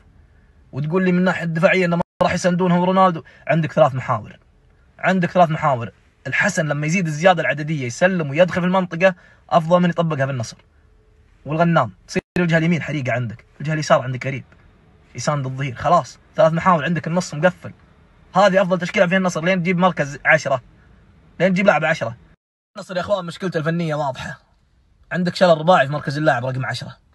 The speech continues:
وثمانية، تقدر تعوضها بشكل جزئي لنهاية الموسم بالثلاث محاور هذه.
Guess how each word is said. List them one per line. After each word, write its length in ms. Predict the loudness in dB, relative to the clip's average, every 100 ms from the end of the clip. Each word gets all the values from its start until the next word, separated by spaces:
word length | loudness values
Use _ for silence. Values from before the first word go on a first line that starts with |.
| _ _ _ -10
وثمانية، 520 | -2 0 0 -4 -14 _ _ _ _ _ 2
تقدر 300 | 4 4 0
تعوضها 340 | 2 2 2
بشكل 300 | 2 -2 -4
جزئي 260 | -4 -2 -2
لنهاية 200 | 0 0
الموسم 420 | 0 0 0 -4 -10 -12
بالثلاث 340 | -8 0 0 2
محاور 320 | -4 -4 -6
هذه. 200 | -14